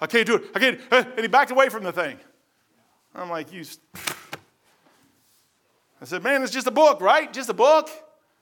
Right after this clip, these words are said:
No, this thing's a lot different than a book, man. <laughs> It is a book. It's words. It's, it matches a book,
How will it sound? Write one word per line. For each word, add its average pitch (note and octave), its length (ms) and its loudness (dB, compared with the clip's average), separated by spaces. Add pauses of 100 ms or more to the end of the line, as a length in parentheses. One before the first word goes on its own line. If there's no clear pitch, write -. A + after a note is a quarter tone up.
(580)
No, A#3+ 340 6
this A#3 180 -2
thing's A#3 240 0
a G#3 40 -2
lot A#3 220 4
different A3 240 0
than G3+ 120 -2
a F#3+ 40 -4
book, G3+ 260 -2
man. E3+ 240 -6 (220)
<laughs> - 180 -20
It G#4 100 -2
is E4+ 120 0
a - 60 2
book. B3+ 260 2
It's G3+ 140 -8
words. A#3 400 4
It's, - 160 -12 (160)
it G#3 100 -6
matches C4+ 380 2
a A3 40 2
book, G#3+ 280 4